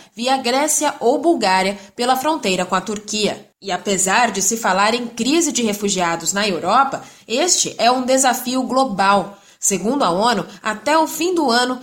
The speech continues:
serão mais de sessenta milhões de refugiados no mundo todo, um recorde. Isso significa que uma em cada cento e vinte e duas pessoas se viu forçada a deixar o país de origem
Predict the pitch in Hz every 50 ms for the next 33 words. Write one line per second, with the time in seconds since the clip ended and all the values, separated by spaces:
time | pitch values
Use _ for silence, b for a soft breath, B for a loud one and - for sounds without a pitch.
0 | B B - - 294 285 277 254 240 240 247 262 262 262 262 262 254 - 254 233
1 | - - 254 262 262 262 269 277 269 269 277 311 330 302 262 240 254 269 294 311
2 | 320 285 - - 269 262 277 269 - 269 214 202 202 196 220 240 247 226 262 262
3 | 262 294 294 302 330 359 330 359 349 - 240 233 247 254 - 180 160 B B B
4 | B B 269 294 262 285 359 349 - - - 220 220 214 214 202 170 - 139 -
5 | b b b b b b b - 220 - 220 - 240 - - 233 196 214 202 180
6 | - - - 214 240 262 262 - 165 B B B B _ - 240 226 262 294 302
7 | 254 196 165 - - - 214 214 214 208 233 226 226 220 233 233 233 - - 320
8 | 311 370 403 403 392 370 294 294 320 330 311 330 285 226 262 269 277 269 - 262
9 | - 311 - - - - 233 226 226 233 233 226 - B B B B - - 277
10 | 247 196 196 196 202 202 - - 302 294 - - - 247 247 269 302 330 285 294
11 | 277 269 262 247 233 233 - 247 220 214 208 226 220 240 240 233 226 226 220 -
12 | 254 247 233 208 220 240 247 226 254 247